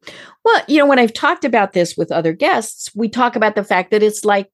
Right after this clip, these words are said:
the instructions on an airplane, right? When the oxygen mask drops down, you put yours on first before you help the, the child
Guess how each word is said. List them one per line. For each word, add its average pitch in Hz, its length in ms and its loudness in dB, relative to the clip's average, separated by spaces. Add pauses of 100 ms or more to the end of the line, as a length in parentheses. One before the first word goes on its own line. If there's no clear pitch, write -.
(120)
the 196 160 0
instructions 247 580 -2
on 214 140 0
an 190 180 -4
airplane, 170 640 -2
right? 175 400 0 (500)
When 202 140 2
the 190 180 0
oxygen 247 520 0
mask 262 340 -2
drops 254 300 -2
down, 175 440 0
you 190 160 -6
put 180 260 -2
yours 170 440 2
on 226 180 2
first 247 640 -2 (340)
before 196 380 0
you 202 180 0
help 202 360 0
the, 202 100 0 (160)
the 160 260 0 (200)
child 156 440 -2